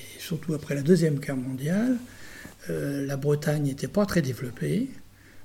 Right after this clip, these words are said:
L'Anjou, donc du côté d'Angers, non plus. Et les Vendéens non plus. Et donc, Nantes, la grande ville,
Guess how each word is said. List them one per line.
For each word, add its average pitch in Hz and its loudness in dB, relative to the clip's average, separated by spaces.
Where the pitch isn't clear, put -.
L'Anjou, 156 6
donc 139 0
du 131 -4
côté 139 -2
d'Angers, 139 -2
non 143 2
plus. 214 2
Et 165 4
les 151 4
Vendéens 139 2
non 175 6
plus. 139 -2
Et 165 2
donc, 160 0
Nantes, 170 4
la 143 0
grande 139 0
ville, 202 6